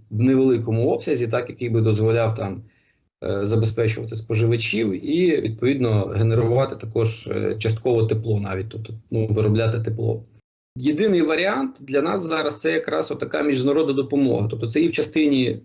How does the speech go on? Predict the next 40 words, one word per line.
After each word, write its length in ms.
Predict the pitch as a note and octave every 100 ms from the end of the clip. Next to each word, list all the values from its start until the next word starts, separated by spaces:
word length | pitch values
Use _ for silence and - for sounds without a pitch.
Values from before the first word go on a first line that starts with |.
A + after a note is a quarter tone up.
| _
грошей, 480 | A2 D3 - G#3+ C4 - _
тобто, 360 | - A2+ A2+ -
бо 320 | B2 A#2+ B2+ B2
ми 140 | D3+
самі, 280 | D3 D3 D3
на 120 | C3
жаль, 100 | B2+
не 140 | B2
зможемо 380 | C3+ C#3 A#2 G#2
знайти 240 | G#2 A2+ A2+
такі 220 | A2 A2+
гроші, 460 | G#2+ A#2 A2+ - - - - - _
і 100 | F3+
в 40 | F3
частині, 440 | D#3 A2 F#3+ F#3
власне, 380 | D3 E3 D#3+ D3+
обладнання. 520 | D3 D3+ C3 A2 -
Ми 160 | B2 E3+
самі 260 | F3 D#3+
не 100 | D3+
можемо 280 | D3+ D3 A#2+
виробити 460 | A2+ G#2+ G#2+ A2 G#2+
його. 300 | - A2+ -
Тобто 260 | A2 A2 A#2
у 40 |
нас 420 | C3 C3+ D3+ D3+
є 160 | D3 F#3+
такі 260 | C#3 -
виробництва, 600 | A#2+ A#2 A2 A2+ A2 - -
вони 220 | A2+ C3
могли 360 | B2+ C3+ D3
би 120 | E3+ D3
працювати, 600 | - A2 A#2 A2 G#2 -
але 160 | B2+
не 140 | D3 C#3
зараз, 420 | A#2 G2 - - _ _ _
не 160 | A#2 C3+
в 40 |
нинішній 380 | D3 D#3 D3 C3+
ситуації. 600 | A2+ A#2 A#2+ A2+ - -